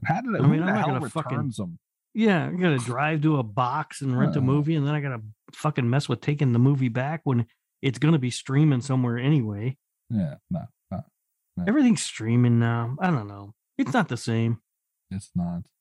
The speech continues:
Speaker 2: The whole world sucks.
Speaker 1: <laughs> I agree.
Speaker 2: <laughs>
Speaker 1: Um, all right, guys. So that's it. Night of the Living Dead. Uh, wrapping up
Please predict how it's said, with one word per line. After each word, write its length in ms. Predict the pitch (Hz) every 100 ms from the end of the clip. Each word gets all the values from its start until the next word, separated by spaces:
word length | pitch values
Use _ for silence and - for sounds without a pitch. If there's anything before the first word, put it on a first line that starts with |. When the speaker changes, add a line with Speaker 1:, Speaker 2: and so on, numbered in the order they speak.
| -
Speaker 2:
The 60 |
whole 160 | 240 233
world 280 | 139 127 107
sucks. 500 | - 127 110 110 - _ _ -
Speaker 1:
<laughs> 800 | - - - - - - _ -
I 140 | 117
agree. 480 | 123 101 101 98 87 - _ _ -
Speaker 2:
<laughs> 160 | - 156 - - -
Speaker 1:
Um, 480 | 123 120 123 117 110 -
all 80 |
right, 200 | 185 160
guys. 240 | 123 123 117
So 320 | 127 123 113 - _ -
that's 240 | 151 170
it. 220 | 165 151 -
Night 160 | 131
of 60 | 139
the 60 | 139
Living 260 | 135 135
Dead. 380 | 123 127 127 120 - _ _ _
Uh, 240 | 98 95 95
wrapping 400 | 107 117 123 117
up 200 | 113